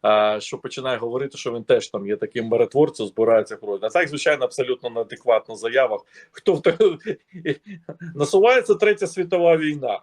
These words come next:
так? Вже сформувалися блоки. Ну, хто буде розмовляти про скорочення ядерної зброї? Китай спокійно там штампує, а, свою ядерну програму. Всі, всі бачать в світі,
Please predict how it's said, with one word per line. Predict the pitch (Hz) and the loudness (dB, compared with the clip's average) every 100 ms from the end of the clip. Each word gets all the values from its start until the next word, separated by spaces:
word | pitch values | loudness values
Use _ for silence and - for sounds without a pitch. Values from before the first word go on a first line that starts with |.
| - | -6
так? | 120 127 139 _ _ _ - | -2 0 -2 _ _ _ -18
Вже | 107 196 | -2 -2
сформувалися | 196 202 196 185 190 180 170 175 | 0 0 0 4 4 4 0 -4
блоки. | 143 143 113 - 113 | -4 -4 -4 -6 -12
Ну, | |
хто | 143 - | -2 0
буде | 170 170 160 | 2 4 2
розмовляти | 135 143 151 170 165 | 2 0 2 2 0
про | 147 135 | -4 -8
скорочення | - 139 143 139 120 | -8 -8 -8 -10 -8
ядерної | 120 117 113 110 104 | -4 -2 -4 -12 -18
зброї? | 98 104 98 98 | -16 -12 -10 -10
Китай | 147 - 175 175 | -8 0 2 0
спокійно | 170 - - 151 139 | -6 -16 -12 -8 -6
там | - - | -6 -6
штампує, | - 123 - 143 135 123 - _ - _ | -8 -10 -10 -6 0 0 -2 _ -20 _
а, | 113 | -4
свою | 117 135 135 135 | -2 -4 -6 0
ядерну | 135 127 123 120 | 0 2 -2 -4
програму. | 113 123 110 107 95 98 | 0 0 2 0 0 -4
Всі, | - 190 147 | -4 -4 -4
всі | - - 208 | -12 -4 -2
бачать | 160 165 151 151 | 2 2 0 -4
в | - | -14
світі, | - 135 131 117 127 143 | -16 -10 -8 -8 -6 -8